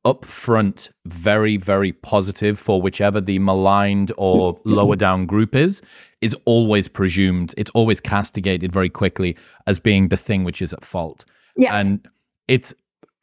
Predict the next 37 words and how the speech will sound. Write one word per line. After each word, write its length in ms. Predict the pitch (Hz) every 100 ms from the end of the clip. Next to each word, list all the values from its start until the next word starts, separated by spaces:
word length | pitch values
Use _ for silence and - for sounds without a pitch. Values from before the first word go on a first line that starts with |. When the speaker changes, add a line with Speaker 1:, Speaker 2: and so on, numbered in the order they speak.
| _
Speaker 1:
the 180 | - 123
child 440 | - - 143 143
wants 260 | 123 127 -
to 160 | - 117
eat 140 | 104
ice 280 | - 110 104
cream 340 | - 110 101 98 -
every 240 | 110 104
night. 360 | 98 95 92 - _ -
That 140 | 107
is 160 | 107 101
what 200 | 113 127
the 80 | 110
child 360 | - 101 95
wants 440 | 98 151 147 - -
and 220 | 113 110
would 180 | 113 110
be 140 | 107
enjoyable, 520 | 95 87 123 123 113
but 200 | 104 104
is 160 | 107 104
ultimately 420 | 104 101 107 98
not 220 | 98 95
good 160 | 107 98
for 100 | 101
it 80 | 95
in 80 | 95
the 100 | 92
long 220 | 131 156
run. 240 | 120 104 - - -
So 140 | 127
you're 160 | 120 127
front 480 | - - 147 156
loading 400 | 139 135 127 113
compassion, 800 | 101 98 85 131 127 - 101 92 - _ -
but 260 | 110 98 _ _ -
backloading 880 | - 113 - 117 107 101 104 95 92